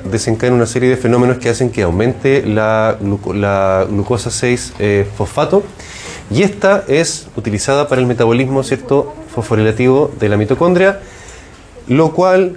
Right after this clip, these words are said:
conlleva a una salida de potasio de la célula beta pancreática. ¿Y qué pasaba cuando salía potasio? Como lo vimos ayer en fisio,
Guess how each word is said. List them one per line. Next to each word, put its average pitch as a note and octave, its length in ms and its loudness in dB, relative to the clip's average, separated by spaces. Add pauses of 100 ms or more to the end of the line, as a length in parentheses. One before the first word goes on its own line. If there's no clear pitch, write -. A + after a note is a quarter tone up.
conlleva C#3 460 2
a B2 320 2
una C3 360 2
salida C3 480 0
de C3 140 0
potasio D#3 560 -2 (580)
de B2 140 2
la B2 100 2
célula B2+ 280 2
beta A#2+ 200 2
pancreática. C3+ 640 0 (340)
¿Y B2+ 60 0
qué A#3+ 140 -2
pasaba F3+ 540 2
cuando D#3 380 0
salía C3+ 380 -2
potasio? G2+ 520 -4 (1000)
Como A2+ 180 2
lo A2+ 80 4
vimos B2 240 4
ayer B2 160 4
en A#2+ 80 0
fisio, F2+ 480 -4